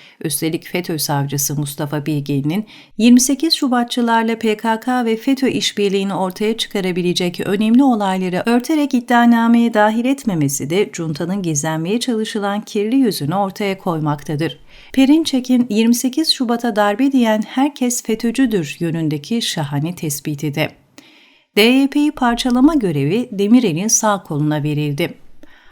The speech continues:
Ankara Cumhuriyet Başsavcılığı'nın başlattığı yirmi sekiz Şubat soruşturması bütün hızıyla ilerlerken, Akit, postmodern darbecilerin en alçak operasyonunu deşifre eden çok önemli bir tanığa ulaştı.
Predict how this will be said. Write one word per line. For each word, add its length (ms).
Ankara 440
Cumhuriyet 540
Başsavcılığı'nın 840
başlattığı 500
yirmi 300
sekiz 360
Şubat 300
soruşturması 840
bütün 300
hızıyla 340
ilerlerken, 1000
Akit, 460
postmodern 720
darbecilerin 800
en 140
alçak 400
operasyonunu 760
deşifre 480
eden 260
çok 280
önemli 380
bir 180
tanığa 420
ulaştı. 580